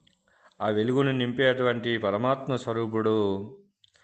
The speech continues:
మరి అలాంటి పరమాత్మ స్వరూపుడైనటువంటి ప్రకాశమునిచ్చు స్వయం ప్రకాశ స్వ-, స్వర-, ప్రకాశమూర్తి అవగు నిన్ను ఎన్నటికీ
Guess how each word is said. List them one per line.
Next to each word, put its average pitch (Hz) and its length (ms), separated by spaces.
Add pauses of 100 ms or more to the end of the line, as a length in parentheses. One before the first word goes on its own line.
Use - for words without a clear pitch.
(380)
మరి 113 160
అలాంటి 135 360
పరమాత్మ 143 640
స్వరూపుడైనటువంటి 135 1040 (1000)
ప్రకాశమునిచ్చు 143 800
స్వయం 135 360
ప్రకాశ 139 400
స్వ-, 135 520
స్వర-, 123 380 (180)
ప్రకాశమూర్తి 131 920
అవగు 120 600
నిన్ను 120 440
ఎన్నటికీ 127 560